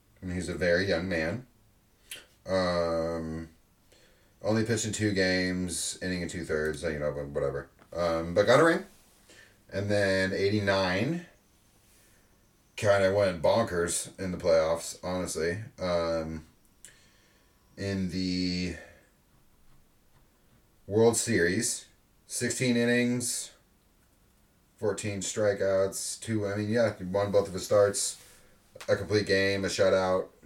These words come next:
Um, and then in the nineteen ninety A L C S,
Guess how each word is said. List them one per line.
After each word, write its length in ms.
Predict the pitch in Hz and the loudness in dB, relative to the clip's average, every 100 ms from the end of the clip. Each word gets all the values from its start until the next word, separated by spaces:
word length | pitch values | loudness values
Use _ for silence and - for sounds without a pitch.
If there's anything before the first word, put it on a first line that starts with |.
| - - - - | -20 -20 -20 -12
Um, 360 | 92 90 85 85 | -4 -2 -2 -2
and 140 | 90 | -4
then 240 | 95 95 92 | -2 -2 -4
in 160 | 90 | -4
the 60 | 95 | -4
nineteen 460 | 101 107 104 110 107 | -2 -2 -2 -2 0
ninety 560 | 107 110 104 101 95 - - - - - | 0 -2 -4 -6 -8 -10 -18 -20 -14 2
A 160 | 117 131 | 4 8
L 160 | 92 | 6
C 260 | 76 82 76 | 4 -4 -4
S, 460 | 78 90 - - | -4 -4 -6 -10